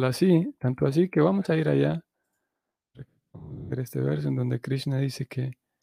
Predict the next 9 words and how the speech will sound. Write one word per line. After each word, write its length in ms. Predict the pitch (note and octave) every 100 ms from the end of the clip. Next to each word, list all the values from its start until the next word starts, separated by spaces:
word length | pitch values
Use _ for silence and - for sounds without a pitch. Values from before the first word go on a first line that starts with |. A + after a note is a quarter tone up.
| _ _ _ _ _ _ -
Yat 460 | B2 C3 D#3 D3+ -
karoshi, 760 | D3 C#3 D3+ D#3 - E3 F3 -
yat 460 | B2+ - D3 D#3 -
ASHNASI, 920 | C#3+ D#3 - D3 C3 - D3+ C#3 - _ _ _ _ _ _ _ _ _ _ _ _ _ _ _ _ _ -
yat 300 | A#2+ C#3+ C#3
juhosi, 760 | B2+ C#3 C#3 D3 C#3+ - E3 - -
tadasi 640 | C3 B2 C3+ C3 - B2
yat, 240 | C3 C3 - _ _ _ _ _ _ _ _ _ _ _ _ _ _ _ _ -
yat 320 | B2+ D3+